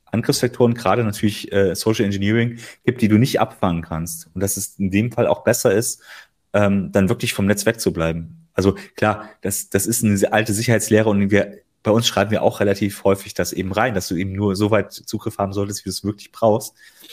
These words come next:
Aber möglicherweise hat Google sich das eben auch noch jetzt erst recht zu Herzen genommen und vorher so gar nicht so das für,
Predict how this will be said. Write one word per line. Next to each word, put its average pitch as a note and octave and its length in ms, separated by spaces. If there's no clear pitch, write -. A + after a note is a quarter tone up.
Aber F#2+ 440
möglicherweise G2+ 560
hat - 140
Google A2 200
sich A2 140
das - 140
eben G#2 200
auch - 220
noch G2 240
jetzt G3+ 260
erst - 260
recht G#2 180
zu F#2+ 140
Herzen G#2+ 320
genommen F2+ 260
und E2+ 120
vorher G2+ 260
so G2 120
gar E2+ 160
nicht G#2+ 140
so F#2+ 100
das G2+ 200
für, G2 340